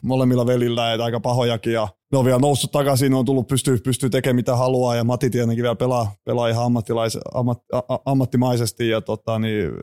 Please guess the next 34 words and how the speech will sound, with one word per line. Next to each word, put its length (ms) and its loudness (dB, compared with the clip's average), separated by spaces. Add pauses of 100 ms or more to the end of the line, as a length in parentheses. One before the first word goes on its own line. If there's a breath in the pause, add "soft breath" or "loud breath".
(160)
ei 280 -2
siis... 380 -8 (960)
Ei, 180 4
ei 100 4
mulla 180 4
kehenkään 320 4
muuhun 240 4
mitään 200 2
samanlaista 420 0
sidettä, 360 2
on 120 -2
se 120 -2
sit 160 -6 (520)
tyttökaveri 640 0
tai, 260 -2 (120)
äh, 1080 -2
paras 320 2
kaveri, 360 0
niin 100 -4
kyllä 140 0
perhe 240 2
on 80 2
perhettä, 440 0
ja 260 0
ei 140 -2
siellä, 200 -2
siis 320 -6
siellä 220 0
ei 40 0
ole 60 2
mitään 220 0
salaisuuksia, 640 -2
ja 180 0
varmaan 400 0